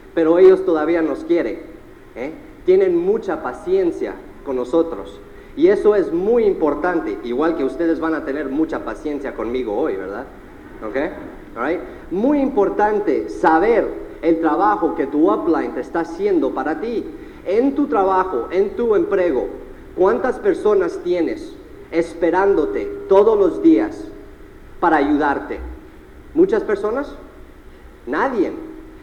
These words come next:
En este negocio tienes, tienes,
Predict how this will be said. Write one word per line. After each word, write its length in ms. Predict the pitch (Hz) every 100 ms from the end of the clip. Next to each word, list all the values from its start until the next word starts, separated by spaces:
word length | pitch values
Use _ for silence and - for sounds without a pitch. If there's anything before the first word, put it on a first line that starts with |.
| -
En 160 | 156 190
este 260 | 262 262
negocio 560 | 226 208 226 202 151 107 -
tienes, 500 | 165 220 240 202 - - - - -
tienes, 400 | 226 233 190